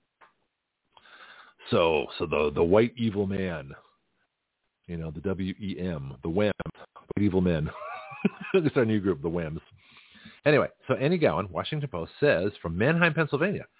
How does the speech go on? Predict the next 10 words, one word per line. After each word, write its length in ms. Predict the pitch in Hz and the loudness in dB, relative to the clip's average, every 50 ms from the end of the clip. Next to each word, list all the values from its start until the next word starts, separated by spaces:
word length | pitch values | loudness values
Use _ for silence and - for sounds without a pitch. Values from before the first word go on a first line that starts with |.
| _ - - _ _ _ - - - - | _ -20 -20 _ _ _ -14 -12 -8 -6
In 80 | 117 101 - - | -6 -6 -4 -4
fact, 180 | 117 98 80 - | -4 -2 -2 -2
this 80 | 143 - - | -4 -4 -4
is 80 | 131 | -4
where 280 | 120 120 104 101 98 - - | 0 2 2 2 0 0 -2
I 80 | 98 101 - | -4 -4 -2
first, 260 | - 117 113 113 - - - 76 - - | 0 2 2 2 0 -4 -10 -12 -10 -8
uh, 240 | - 90 87 - 90 - _ _ _ _ _ _ _ _ _ - - | -6 -6 -6 -6 -8 -8 _ _ _ _ _ _ _ _ _ 0 2
saw 100 | 135 123 - - | 2 2 2 2
the 120 | 113 101 | -2 -2